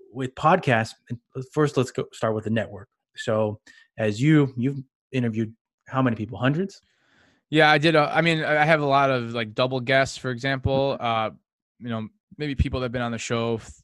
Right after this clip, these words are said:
Speaker 2: five times or so, but I've done over a hundred and twenty-five episodes.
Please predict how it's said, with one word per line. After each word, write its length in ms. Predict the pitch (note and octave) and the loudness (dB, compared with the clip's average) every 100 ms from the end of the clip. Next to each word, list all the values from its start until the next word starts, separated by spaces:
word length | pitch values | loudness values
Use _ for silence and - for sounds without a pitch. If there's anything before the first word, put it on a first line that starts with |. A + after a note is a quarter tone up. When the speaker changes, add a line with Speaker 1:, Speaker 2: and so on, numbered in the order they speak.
| _ _ | _ _
Speaker 2:
five 380 | - - G#2+ A2 | -12 -4 -2 -2
times 360 | - A2+ A#2 | -6 -6 -4
or 60 | A2+ | -6
so, 240 | - A#2 | -2 -2
but 240 | A2 A2+ G#2+ | -2 -4 -4
I've 240 | B2 A#2 | -4 -4
done 320 | A2 C#3 C3 B2+ | 0 2 2 0
over 520 | A2 A#2+ A#2 A#2 A2+ | -2 -4 -4 -4 -2
a 60 | |
hundred 260 | A2 B2+ A#2+ | -2 -2 -2
and 100 | A2+ | -4
twenty-five 460 | B2+ A#2 G#2+ A2 G#2 | -4 -6 -4 -4 -4
episodes. 520 | - - F#2+ G2 | -8 -16 -16 -18